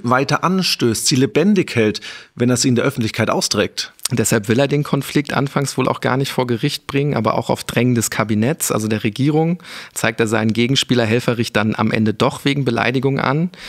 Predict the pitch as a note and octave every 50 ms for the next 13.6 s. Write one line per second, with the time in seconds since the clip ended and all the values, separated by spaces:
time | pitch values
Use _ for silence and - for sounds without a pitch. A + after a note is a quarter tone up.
0 | - - - - - - - _ - - - A2 A2+ A2+ A2+ A2+ A2 A#2 A2+ -
1 | C#3+ F#3 - - - D#3+ D3 - C3+ B2 A2+ A#2 A2+ - - - C#3 E3+ - -
2 | - D3 C3 B2 - A2 A2+ A2+ A2+ - A#2 G2+ - - - - A#2+ C#3+ E3+ F#3+
3 | - - - - - - C3 C3 - - - C3+ D3 D3 - - - - A#2+ G#2+
4 | A2 G#2+ A2+ - - C#3 B2+ B2+ - - A2 G#2+ A2 A#2+ C#3+ E3 F#3 F#3 F3 D3+
5 | C3+ C#3 C3 C3 B2+ B2+ - B2 - - B2 B2+ A#2+ - - B2 A2+ - - A2+
6 | A2+ - C#3 - - - C3+ D#3 - - - - - - - - - - - -
7 | - _ - B2 A2+ - A#2+ D#3 G3 - - C#3+ C3+ B2+ - - D3 C3 B2 -
8 | - - F#3 G3 - D3 B2 A#2+ A2 A#2 A2+ A2+ A#2 A2+ G#2+ A2+ A#2+ - - -
9 | C3+ A#2+ A#2+ B2+ C3+ C#3 C3 B2+ B2+ C3+ - - B2+ A#2 A#2+ C3 C#3 C3+ D3 D#3+
10 | E3 - - - - - - - A2+ - B2+ A#2+ - C#3+ C#3 D3 - - C3+ C3+
11 | C3 B2+ - - B2+ C3 D#3 - - D#3+ - - - C3+ C#3 D3+ - D#3 C3+ -
12 | C#3+ B2+ B2 A#2 - - C3 C#3 D3 - - - D3 C#3 B2+ - G3 G3+ - C#3+
13 | C3+ - - B2+ B2+ A#2 A2+ G#2 G2 G2 - -